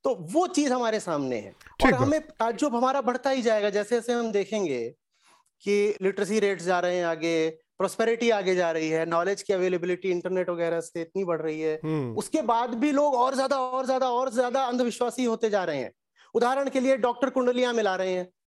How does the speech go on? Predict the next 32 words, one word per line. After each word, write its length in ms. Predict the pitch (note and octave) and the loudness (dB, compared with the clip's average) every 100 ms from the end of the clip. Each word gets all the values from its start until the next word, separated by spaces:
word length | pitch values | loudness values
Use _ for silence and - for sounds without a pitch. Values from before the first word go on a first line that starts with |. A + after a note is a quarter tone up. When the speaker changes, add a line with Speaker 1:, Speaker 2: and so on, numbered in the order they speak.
| _ _ _ _ _ - | _ _ _ _ _ -6
Speaker 1:
तो 60 | D4+ | -2
फिर 160 | D#4 | 0
हमको 300 | E4+ D#4+ - | 0 -2 -2
ताज्जुब 340 | D#4 D4 C#4 D4+ | 0 2 2 2
बढ़ता 260 | C#4 C#4+ | 0 2
ही 60 | D#4+ | 2
रहेगा 280 | D4 C#4 C#4+ | 2 2 0
कि 140 | C#4 | 0
ये 60 | D4+ | -2
क्यों 260 | D4+ D#4+ | 0 0
हो 140 | C#4 C#4 | 0 -2
रहा 100 | C4+ | -4
है, 60 | |
क्यों 220 | B3+ D#4+ C#4+ | -2 0 0
हो 160 | C#4 | 0
रहा 100 | C4 | -2
है, 60 | B3 | -2
क्यों 220 | C#4 C4 | 0 0
हो 60 | G#3+ | 0
रहा 120 | D#3 | -2
है? 100 | - - _ | -6 -14 _
क्या 100 | C#4 | -2
हम 140 | C#4+ D4 | -2 -2
समझना 380 | D4 C4+ E4 | -2 2 2
नहीं 120 | D#4+ D4+ | 2 0
चाहते 280 | C#4 D4 | -2 -2
कि 100 | B3+ | -2
उसकी 180 | C#4 - | -2 0
मूल 260 | C4 C4 B3+ | 0 0 0
वजह 280 | A#3 A#3 A#3 | 0 0 0
क्या 220 | A#3 A3 | 0 0
है? 180 | G#3+ | -4